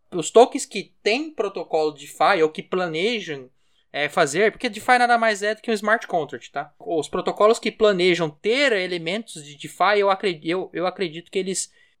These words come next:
têm uma possibilidade de ter um, uma tensão aí que pode ocasionar uma valorização, porque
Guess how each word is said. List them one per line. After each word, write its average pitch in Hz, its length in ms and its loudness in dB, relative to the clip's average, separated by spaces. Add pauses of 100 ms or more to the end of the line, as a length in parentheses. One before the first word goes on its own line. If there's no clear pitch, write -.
têm 233 300 4
uma 240 140 4
possibilidade 190 760 0
de 175 80 -18
ter 190 160 0
um, 165 500 -8
uma 165 320 -4
tensão 180 520 0
aí 151 120 2
que 165 140 -12
pode 156 300 -2
ocasionar 131 680 -6
uma 131 300 -4
valorização, 131 560 -4
porque 120 280 -8